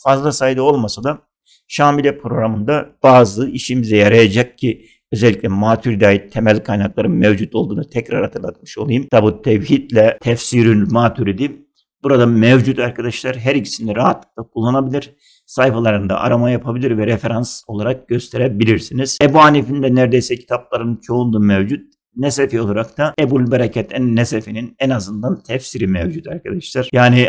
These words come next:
aslında Ebul Bereket en-Nesefi'nin El İtimat ve El Umdesi de neşredildi ama maalesef Şamile programına henüz eklenmiş değil.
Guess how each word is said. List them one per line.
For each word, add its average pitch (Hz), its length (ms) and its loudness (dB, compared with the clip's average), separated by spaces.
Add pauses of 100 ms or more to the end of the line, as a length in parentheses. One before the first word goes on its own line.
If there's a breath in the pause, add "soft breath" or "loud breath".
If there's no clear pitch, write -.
aslında 131 400 -2
Ebul 127 280 2
Bereket 120 340 2
en-Nesefi'nin 113 760 -2
El 131 240 4
İtimat 135 600 -2
ve 127 80 -2
El 120 200 -2 (180)
Umdesi 113 420 -2
de 104 180 0
neşredildi 104 760 -4
ama 127 280 -8 (360)
maalesef 123 480 -2
Şamile 110 460 -4
programına 107 420 -4
henüz 104 360 -2
eklenmiş 101 560 -8
değil. 123 360 2